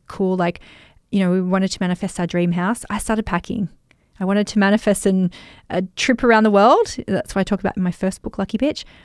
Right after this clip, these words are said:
I started packing. So imagine what could happen if you, if you believed it was all going to work out. And have you noticed sometimes that sometimes the universe sends you an enforced upgrade?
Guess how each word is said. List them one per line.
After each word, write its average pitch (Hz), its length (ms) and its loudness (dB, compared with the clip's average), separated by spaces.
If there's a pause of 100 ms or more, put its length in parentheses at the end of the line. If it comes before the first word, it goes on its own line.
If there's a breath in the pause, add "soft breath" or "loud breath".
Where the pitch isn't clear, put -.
I 175 60 -4
started 170 340 -2
packing. 160 420 -8 (380 soft breath)
So 247 520 -2 (100)
imagine 262 480 -2
what - 220 -2
could - 180 -6
happen 208 540 -2 (260)
if - 180 -6
you, 214 320 -2 (120)
if - 220 -4
you 277 260 -2 (160)
believed 233 340 2
it - 80 -2
was 202 120 -6 (120)
all 202 380 -2
going 190 340 -2
to - 160 -10
work 175 280 -2
out. 165 280 -6 (840 soft breath)
And 202 380 4
have 240 160 2
you 269 80 6
noticed 254 300 4
sometimes 233 640 2
that - 140 -2
sometimes 208 420 -2
the 208 80 0
universe 190 280 2
sends 185 240 0
you 190 80 -2
an 180 80 0
enforced 175 560 -2
upgrade? - 540 -6